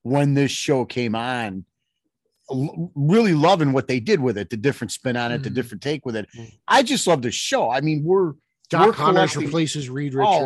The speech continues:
Speaker 3: Richards.
Speaker 1: yeah.
Speaker 2: Yeah.
Speaker 1: We, and I mentioned that to him today. I'm like, "He doesn't go to Reed, right?" And you were like, "No, he
Speaker 2: No,
Speaker 1: goes
Speaker 2: he
Speaker 1: to,
Speaker 2: goes to
Speaker 1: he goes to
Speaker 2: Connors.
Speaker 1: Connors," you know? And again, um, they, so much of it is, it's amazing <laughs> upon how much they use for Spider-Man three.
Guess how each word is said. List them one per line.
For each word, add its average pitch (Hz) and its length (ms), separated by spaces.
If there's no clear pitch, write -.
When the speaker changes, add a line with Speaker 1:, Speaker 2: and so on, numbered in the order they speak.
Speaker 3:
Richards. 135 180
Speaker 1:
yeah. 151 420
Speaker 2:
Yeah. 180 60
Speaker 1:
We, 214 300
and 190 120
I 190 60
mentioned 190 400
that 165 160
to 160 80
him 135 140
today. 180 280
I'm 131 140
like, 131 220
"He 151 160
doesn't 143 260
go 131 160
to 120 320
Reed, 143 320
right?" 120 280
And 135 60
you 127 140
were 127 100
like, 117 240
"No, 123 220
he 101 80
Speaker 2:
No, 107 80
Speaker 1:
goes 113 220
Speaker 2:
he - 60
Speaker 1:
to, 135 80
Speaker 2:
goes 113 120
to - 100
Speaker 1:
he 98 40
goes 123 180
to 139 60
Speaker 2:
Connors. - 80
Speaker 1:
Connors," 101 400
you 120 80
know? 104 160
And 180 140
again, 156 420
um, 123 300
they, 151 420
so 180 320
much 180 300
of 147 140
it 135 240
is, 123 240
it's 147 200
amazing 135 960
<laughs> - 200
upon 139 400
how 113 240
much 139 300
they 131 140
use 117 300
for - 120
Spider-Man 98 520
three. 71 200